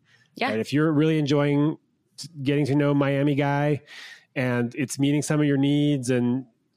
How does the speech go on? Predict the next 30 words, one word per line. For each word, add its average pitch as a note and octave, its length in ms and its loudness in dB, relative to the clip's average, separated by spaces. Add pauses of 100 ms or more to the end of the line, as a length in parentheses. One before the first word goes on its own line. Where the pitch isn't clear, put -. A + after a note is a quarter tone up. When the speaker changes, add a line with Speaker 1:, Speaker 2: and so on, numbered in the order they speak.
(180)
Speaker 2:
that's, C#3 340 -4
that's C#3 320 -4
totally C#3 460 0
fine A#2 500 -2
as A2 180 -4
well. G#2+ 280 -2
There A2+ 160 -4
are C3+ 160 0
really F3+ 240 2
no B2 420 2
wrong A2+ 760 0
decisions G2+ 1080 -6 (280)
Speaker 1:
Yeah. - 120 -10 (100)
Speaker 2:
here. A2 560 -2
I, D3 120 -6 (300)
I B2+ 60 -6
kinda D3+ 300 -2
say C3 220 -2
that A#2+ 120 -2
there A2+ 120 2
are - 20 2
no A2 160 2
mistakes G#2+ 420 -4
in A2 80 -4
God's G2+ 300 -4
world, A2 300 -2
and G#2+ 80 -2
I G#2 40 0
use F#2+ 220 -4
God, F#2+ 340 -8